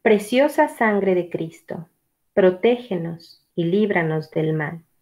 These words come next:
Oraciones de renuncia. Santísima Trinidad,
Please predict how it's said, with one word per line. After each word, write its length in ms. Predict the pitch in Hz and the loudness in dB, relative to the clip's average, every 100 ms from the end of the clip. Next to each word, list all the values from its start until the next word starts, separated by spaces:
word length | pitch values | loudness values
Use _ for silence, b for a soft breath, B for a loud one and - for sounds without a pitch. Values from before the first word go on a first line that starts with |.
| _ _ _ _ _ _ _ _ _ _ _ - b b b b | _ _ _ _ _ _ _ _ _ _ _ -20 b b b b
Oraciones 520 | 208 202 233 233 240 | 4 4 4 4 6
de 100 | 233 | 4
renuncia. 800 | 208 185 170 165 165 180 175 - _ _ _ _ _ _ _ _ _ _ _ _ _ - | 4 2 0 -2 -6 -10 -10 -14 _ _ _ _ _ _ _ _ _ _ _ _ _ -4
Santísima 800 | - 208 202 269 269 285 262 233 | 2 2 2 -2 -2 0 0 2
Trinidad, 640 | 214 202 180 165 160 160 | 2 2 2 -2 -6 -10